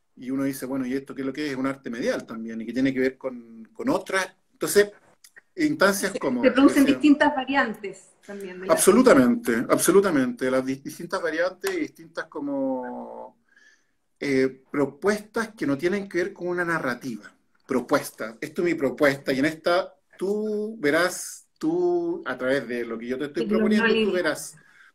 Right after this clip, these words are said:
Speaker 1: tú verás
Speaker 2: Sí.
Speaker 1: cómo construyes tu relato, tú verás.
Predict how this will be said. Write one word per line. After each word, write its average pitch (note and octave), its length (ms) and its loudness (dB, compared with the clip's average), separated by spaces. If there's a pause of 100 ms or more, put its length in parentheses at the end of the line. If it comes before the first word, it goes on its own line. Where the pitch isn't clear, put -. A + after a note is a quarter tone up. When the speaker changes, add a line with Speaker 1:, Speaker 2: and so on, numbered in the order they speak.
Speaker 1:
tú F3 120 0
verás E3 340 0
Speaker 2:
Sí. F#3 220 -8 (600)
Speaker 1:
cómo D3+ 240 -4
construyes C#3 580 -6
tu C#3+ 80 -12
relato, A#2 400 -10
tú D#3 180 -2
verás. A2+ 480 -4